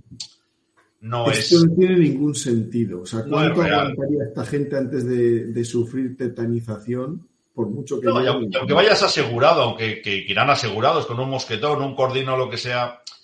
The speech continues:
Speaker 1: son un tipo de operaciones que es, es un poco, un poco show, un poco vender el producto, vender la, la marca,
Speaker 2: Sí.
Speaker 1: ¿no? Pero que realmente no son.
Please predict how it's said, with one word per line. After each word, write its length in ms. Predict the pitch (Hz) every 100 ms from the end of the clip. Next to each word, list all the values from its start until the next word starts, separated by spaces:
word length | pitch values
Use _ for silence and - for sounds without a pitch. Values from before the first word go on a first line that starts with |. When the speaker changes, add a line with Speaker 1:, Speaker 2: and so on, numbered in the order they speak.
| _ _ _
Speaker 1:
son 240 | - 147 165
un 100 | 160
tipo 240 | 175 170
de 60 | 156
operaciones 1120 | 147 139 139 147 143 147 143 - - - _ 113 82 92 98 104 -
que 100 | 147
es, 120 | 160 175
es 160 | 147 165
un 200 | 151 -
poco, 460 | 156 - 165 156
un 300 | 143 131 131
poco 240 | 160 160 -
show, 240 | 123 101
un 160 | 101 113
poco 480 | 143 147 139 117 101
vender 300 | 101 107 135
el 100 | 139
producto, 480 | 98 113 147 - 113
vender 360 | 107 104 113 110
la, 260 | 98 92
la 80 | 92
marca, 300 | 110 117 92
Speaker 2:
Sí. 40 | 95
Speaker 1:
¿no? 100 | -
Pero 140 | 95 -
que 80 | 90
realmente 420 | 101 120 131 123
no 140 | 98 90
son. 420 | 98 92 87